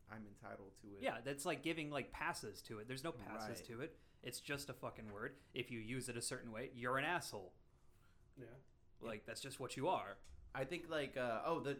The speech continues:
Speaker 1: the point that I was trying to get into, the, or, like, the, the next step is, like,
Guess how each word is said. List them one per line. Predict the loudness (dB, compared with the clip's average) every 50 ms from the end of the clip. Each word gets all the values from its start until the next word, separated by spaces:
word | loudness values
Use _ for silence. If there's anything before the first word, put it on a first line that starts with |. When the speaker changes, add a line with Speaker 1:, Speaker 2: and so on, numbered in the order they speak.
| 2
Speaker 1:
the | 0 0
point | 0 2 -2 -2 -2 0
that | 2 2
I | 2
was | 2 0 -2
trying | 0 0 0 0 0
to | -2
get | -2 -4 -4 -4
into, | -4 -4 -4 -4 -4 -4 -4 -2
the, | 0 0
or, | 2 2 2
like, | 2 2 0 -2 -4
the, | -4 -4 -4 -4 -6 -6
the | -4
next | -4 -4 -4 -4
step | 0 0 0 2 2
is, | -2 -2 -2 0
like, | 0 0 0